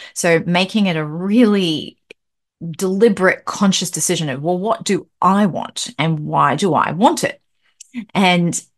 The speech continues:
and making it a very sensory experience. So I have a meditation that I've recorded where it really goes through,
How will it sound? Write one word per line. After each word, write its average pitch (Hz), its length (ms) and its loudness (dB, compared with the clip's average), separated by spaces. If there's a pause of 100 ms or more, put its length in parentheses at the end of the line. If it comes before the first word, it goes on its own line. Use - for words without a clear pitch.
(140)
and 180 200 2
making 214 340 2
it 180 140 0
a 170 120 -2
very 165 420 -2
sensory 175 520 -2
experience. 135 580 -6
So 165 140 2
I 170 80 4
have 214 140 -4
a 247 40 6
meditation 185 640 0
that 123 100 -4
I've 123 140 -4
recorded 127 440 -6
where 151 200 0
it - 80 -4
really 185 280 2
goes 160 320 0
through, 160 260 -2